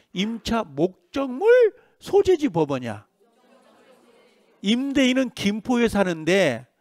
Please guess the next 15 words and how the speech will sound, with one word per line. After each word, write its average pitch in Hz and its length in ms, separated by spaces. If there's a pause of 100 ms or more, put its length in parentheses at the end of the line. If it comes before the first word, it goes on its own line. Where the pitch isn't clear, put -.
(260)
그죠? 208 440 (320)
목적물은 240 640
강남에 196 500
있는 156 200
거라고. 117 440 (340)
그럼 196 180
어디다 220 220
해야 160 140
돼? 113 220 (580)
예, 180 100
강남. 175 440 (480)
어, 147 140
임차, 170 880 (1200)
예, 151 140
목적물, 190 1160